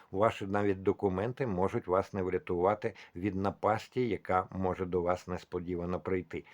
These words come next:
Якщо ви втратите контроль над емоціями, все буде дуже погано. І особливо будьте обережні, якщо ви народилися під знаком Терези.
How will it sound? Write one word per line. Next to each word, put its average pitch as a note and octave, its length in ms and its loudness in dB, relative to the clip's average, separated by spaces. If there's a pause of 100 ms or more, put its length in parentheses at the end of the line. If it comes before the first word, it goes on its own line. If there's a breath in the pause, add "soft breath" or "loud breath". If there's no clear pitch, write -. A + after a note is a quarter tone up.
(200 loud breath)
Якщо B2 340 2
ви A#2+ 260 4
втратите A2+ 560 2
контроль F#2+ 440 0
над F2+ 300 -2
емоціями, D3 600 0 (160)
все - 220 2
буде G2 240 -2
дуже F2+ 300 -2
погано. F2 480 -2 (280 loud breath)
І C3+ 100 0
особливо D3 580 4
будьте A#2+ 300 0
обережні, G2+ 580 4 (220)
якщо F#2 380 -2
ви G2 80 2
народилися A#2+ 720 0 (160)
під A#2+ 120 2
знаком F#2 540 -2 (100)
Терези. E2+ 500 2